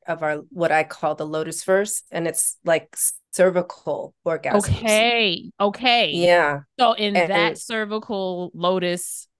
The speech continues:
Speaker 2: what'd you say?
Speaker 1: Lotus verse. That's what
Speaker 2: Lotus
Speaker 1: I
Speaker 2: verse.
Speaker 1: call it.
Speaker 2: Lotus verse.
Speaker 1: This is
Speaker 2: Okay. <laughs>
Speaker 1: actually a mine. <laughs> Our, our lotus verse mine. <laughs>
Speaker 2: Yes, yes, yes. Okay, I love that. So I know everybody is different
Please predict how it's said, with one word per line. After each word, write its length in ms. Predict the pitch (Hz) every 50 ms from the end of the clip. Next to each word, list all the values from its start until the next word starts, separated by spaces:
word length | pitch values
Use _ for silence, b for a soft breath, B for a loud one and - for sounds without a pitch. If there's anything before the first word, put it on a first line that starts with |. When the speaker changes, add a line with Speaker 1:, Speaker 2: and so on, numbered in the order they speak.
| _ _ _
Speaker 2:
what'd 200 | - 185 196 208
you 60 | 240
say? 340 | 233 262 240 233 233 285 311 320 - _ _ _ _ _ _ _ _
Speaker 1:
Lotus 400 | - 202 190 190 202 208 196 - -
verse. 480 | 170 151 - 156 - - - - - _ _
That's 120 | - 175
what 120 | 190 214 220
Speaker 2:
Lotus 280 | 214 226 220 - - 170 156
Speaker 1:
I 80 | 165 165
Speaker 2:
verse. 80 | 147
Speaker 1:
call 180 | - - - -
it. 120 | - - - 147
Speaker 2:
Lotus 460 | 156 156 156 151 151 143 - - - _
verse. 220 | 135 123 120 120 -
Speaker 1:
This 260 | - - 202 240 240 302
is 0 |
Speaker 2:
Okay. 140 | - 311
<laughs> 20 | 269
Speaker 1:
actually 360 | 240 - 453 440 - 277 -
a 120 | 453 466
mine. 560 | 440 440 427 - 196 381 359 339 170 - - - - 262 262 -
<laughs> 200 | - - - -
Our, 180 | 240 240 247 -
our 220 | - 240 233 226
lotus 420 | 208 202 233 240 247 262 262 254 -
verse 260 | - 226 220 214 -
mine. 580 | - 208 196 190 185 175 170 170 165 180 196 -
<laughs> 40 | 208
Speaker 2:
Yes, 380 | 233 254 277 285 381 381 247 -
yes, 400 | 226 254 277 262 311 330 330 320 -
yes. 480 | 285 247 269 269 294 311 294 254 208 214 _ -
Okay, 640 | 254 269 294 277 - 320 294 285 294 294 269 -
I 140 | 202 220 247
love 300 | 262 247 226 240 262 226
that. 180 | 226 190 180 190
So 560 | - 254 233 226 226 220 214 214 214 208 202 b b b b b b b b _
I 120 | 214 226
know 180 | 254 277 269 - -
everybody 1300 | 202 208 202 190 202 208 208 202 202 185 160 139 165 156 160 165 156 151 151 147 131 131 131 156 185 - _ _ _ _
is 200 | 175 160 147 135
different 800 | - _ 143 139 156 156 - - 185 196 214 240 - - - -